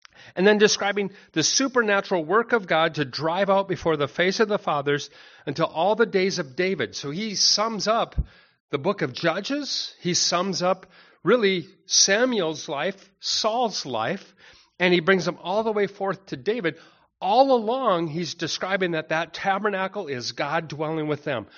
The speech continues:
God has not forsaken them. God is with them. God has kept his promises. The tabernacle,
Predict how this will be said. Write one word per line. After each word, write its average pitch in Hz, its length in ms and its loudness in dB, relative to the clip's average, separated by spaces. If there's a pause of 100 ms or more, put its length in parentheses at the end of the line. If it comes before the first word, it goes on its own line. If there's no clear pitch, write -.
(140)
God 143 200 0
has 131 140 -4
not 120 200 -2
forsaken 196 520 0
them. 185 240 2
God 117 240 -2
is 110 140 -6
with 175 260 -2
them. 175 220 0
God 127 180 -2
has 120 160 -6
kept 156 220 -4
his 151 120 -6
promises. 147 680 -6 (360)
The 147 80 -4
tabernacle, 151 720 2